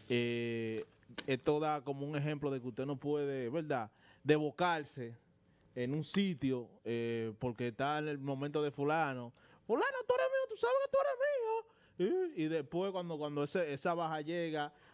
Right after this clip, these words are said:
"¿Y el boli dónde está ahora?". ¿Me entiendes? Entonces,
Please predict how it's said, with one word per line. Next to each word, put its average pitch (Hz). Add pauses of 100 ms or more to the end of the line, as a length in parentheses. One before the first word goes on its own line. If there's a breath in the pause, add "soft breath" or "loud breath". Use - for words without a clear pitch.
(140 loud breath)
"¿Y 143
el 180
boli 175
dónde 170
está 165
ahora?". 165
¿Me 143
entiendes? 160
Entonces, 147